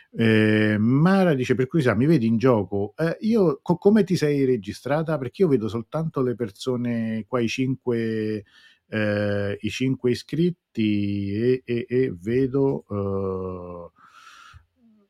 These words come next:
cioè, ne vedevo sei prima, adesso ne vedo cinque: Marco, Sara, Ibn, Phil, Luigi, Danzo. Eh, Mara, no, non ti vedo, forse c'eri prima, forse è andata via.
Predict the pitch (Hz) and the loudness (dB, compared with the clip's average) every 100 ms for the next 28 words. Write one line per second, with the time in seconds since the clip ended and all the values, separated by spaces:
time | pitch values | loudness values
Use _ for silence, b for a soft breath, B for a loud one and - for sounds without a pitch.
0 | _ _ _ _ _ _ - 113 113 127 | _ _ _ _ _ _ -6 0 4 8
1 | 160 190 170 113 101 98 95 90 113 135 | 10 8 8 4 4 0 -2 0 -2 -2
2 | - 135 139 110 107 104 104 - 90 87 | -2 -2 0 0 2 2 0 -2 -6 -6
3 | - 117 117 135 123 110 - 135 131 120 | 0 2 2 0 -4 -6 -4 -2 0 -2
4 | 120 135 139 107 107 117 117 - - 143 | -2 -2 -4 -4 -2 0 0 -4 -4 0
5 | 156 156 151 147 131 117 107 135 156 127 | 4 4 4 2 2 2 2 2 0 0
6 | 139 123 98 101 87 82 82 85 82 - | 0 0 0 0 -2 -6 -8 -8 -8 -2
7 | 117 113 113 147 170 131 127 113 113 139 | 0 0 0 2 2 2 0 0 0 0
8 | 139 104 - - 104 104 104 143 127 113 | -2 0 -2 -4 -4 -2 -2 0 0 -2
9 | 113 123 - 110 110 123 120 104 | -4 -6 -6 -6 -2 0 0 -2